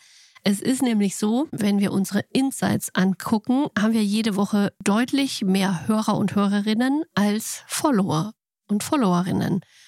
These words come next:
Verstehe ich gar nicht, weil ich meinem Lieblingspodcast, ähm, immer sofort folge, denn ich will ja keine der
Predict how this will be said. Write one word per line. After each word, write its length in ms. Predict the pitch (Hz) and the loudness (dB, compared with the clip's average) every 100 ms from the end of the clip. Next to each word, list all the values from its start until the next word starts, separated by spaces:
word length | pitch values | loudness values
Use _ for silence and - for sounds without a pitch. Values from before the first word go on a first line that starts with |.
| - _ - | -20 _ -4
Verstehe 280 | 196 - | -2 0
ich 160 | 302 - | -2 0
gar 180 | 156 185 | 0 2
nicht, 360 | 202 311 - 185 | 2 0 -2 0
weil 400 | 190 190 196 - | 2 2 0 0
ich 320 | - 302 - | -2 -4 -2
meinem 300 | 185 185 185 | 0 2 2
Lieblingspodcast, 1300 | 196 214 202 202 - - 190 - 208 220 294 - - - | 0 0 0 -2 0 -2 -2 -2 0 0 -2 -6 -6 -2
ähm, 340 | 208 202 208 240 | 0 0 -2 -4
immer 260 | - 285 165 | -2 0 0
sofort 380 | - - 214 - | -2 -2 -2 -2
folge, 340 | - 247 208 | 0 0 0
denn 240 | 175 196 190 | 0 0 0
ich 280 | 185 - | -2 -2
will 80 | 208 | -2
ja 200 | 214 196 | 0 0
keine 460 | 185 - 220 233 220 | -4 -2 0 0 0
der 360 | 202 202 202 | 0 0 0